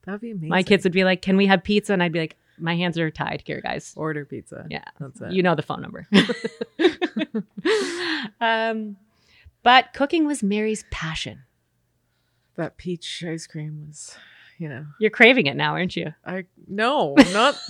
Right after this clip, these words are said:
Speaker 1: <laughs> not poopy peach ice cream. But ice cream, yeah, I could go for some ice cream, but not poopy peach. <laughs>
Speaker 2: Lord.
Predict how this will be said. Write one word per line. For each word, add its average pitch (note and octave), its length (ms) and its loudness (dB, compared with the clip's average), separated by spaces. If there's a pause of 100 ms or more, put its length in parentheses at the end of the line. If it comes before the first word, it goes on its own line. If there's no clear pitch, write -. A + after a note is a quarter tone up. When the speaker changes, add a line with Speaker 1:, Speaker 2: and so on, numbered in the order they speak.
(140)
Speaker 1:
<laughs> - 260 -20
not G#3+ 240 0
poopy A3 320 -4
peach G#3+ 340 -6
ice G#3+ 240 0
cream. E3+ 360 -12 (640)
But F#3+ 220 -2
ice B3 240 8
cream, A#3 260 0
yeah, F3 420 2
I D3+ 100 -6
could E3+ 180 -4
go E3 120 0
for E3 140 -6
some C#3+ 200 -12
ice D3 200 -12
cream, C#3+ 240 -14
but D3+ 100 -8
not D#3 260 -4
poopy F3 280 -4
peach. - 480 -4 (500)
<laughs> - 460 -20
Speaker 2:
Lord. - 400 -16